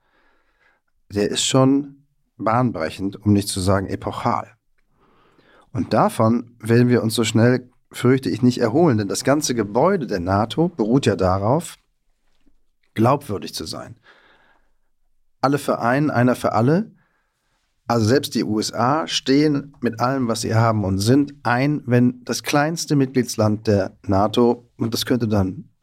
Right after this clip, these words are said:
Estland sein, angegriffen wird. Das glaubt halt keine Sau mehr.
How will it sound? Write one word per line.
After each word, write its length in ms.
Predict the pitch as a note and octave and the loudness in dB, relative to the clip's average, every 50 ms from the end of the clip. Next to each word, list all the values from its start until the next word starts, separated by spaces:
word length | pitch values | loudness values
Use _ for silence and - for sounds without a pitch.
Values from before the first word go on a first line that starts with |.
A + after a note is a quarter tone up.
| _ | _
Estland 500 | - - - - - - G#2 G#2 G2+ A2 | -8 -4 -2 -2 -2 0 0 2 2 2
sein, 460 | A2 - G#2+ G#2 A#2 C#3+ - - - - _ _ _ _ _ | 2 2 0 0 0 -2 -4 -6 -12 -20 _ _ _ _ _
angegriffen 580 | - A#2 G#2+ G2+ G#2 - C#3+ - - - - - | -4 -4 -4 -4 -6 -8 -8 -10 -8 -8 -10 -10
wird. 220 | - - - - _ _ _ _ _ _ _ _ _ _ _ | -10 -12 -14 -18 _ _ _ _ _ _ _ _ _ _ _
Das 220 | - D3 - - | -2 -2 -2 0
glaubt 260 | - C#3+ D3 C#3+ - - | 2 2 2 2 0 -4
halt 140 | C3 C3 | -6 -6
keine 260 | - - B2+ A#2 G#2+ G2 | -2 0 2 2 2 2
Sau 220 | G#2+ A#2 A2 A#2 | 2 2 2 2
mehr. 240 | A2 F2 D#2+ - | 0 -4 -8 -10